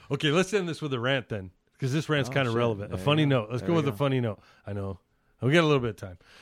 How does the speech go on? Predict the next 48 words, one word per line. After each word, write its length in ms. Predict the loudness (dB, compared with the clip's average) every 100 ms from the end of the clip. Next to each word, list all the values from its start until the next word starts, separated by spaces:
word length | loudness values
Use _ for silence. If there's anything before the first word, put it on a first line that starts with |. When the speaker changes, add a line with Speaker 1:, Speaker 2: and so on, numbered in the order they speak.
| -20 -20
Speaker 1:
So 200 | 2 6
I 120 | 6
was 120 | 6 2
listening 300 | -2 -2 -2
to 40 |
Will 200 | 0 0
and 80 | 2
Wine 140 | 0
and 80 | 0
Whiskey 280 | -2 -2 -6
today. 340 | -4 -6 -6 -10
Speaker 2:
All 80 | -10
right. 160 | -8 -10 _ _
Speaker 1:
And 300 | -4 -4 -6 -12 -8
Jason, 540 | 0 0 0 -4 -4 -4
he, 300 | -2 4 6 6
he 140 | 4
had 140 | 4
a 20 | 2
rant. 260 | -4 -6
Normally 300 | -2 0 0
it's 100 | -2
Chris, 280 | -2 0 0
but 140 | -2 -4
this 100 | -2
Speaker 2:
Yeah. 40 |
Speaker 1:
time 160 | -2 -2
was 120 | -2
Speaker 2:
Oh, 60 | -2
yeah. 40 | -2
Speaker 1:
Jason. 200 | -2 -8 -14 -20 -2
And 80 | 0
he 60 |
was 100 | 2
talking 340 | 2 0 -2 -4
about 220 | -2 -2
situational 720 | -2 -6 -4 -2 -2 -2 -2
awareness 460 | 0 2 0 0 -6
of 120 | -6
people 320 | -4 -4 -4 -4
in 80 |
the 60 | -2
grocery 360 | 0 0 -2 -8
store. 280 | -4 -4 0
And 80 |
he 60 | 0
was 120 | 2
like, 180 | 0 -4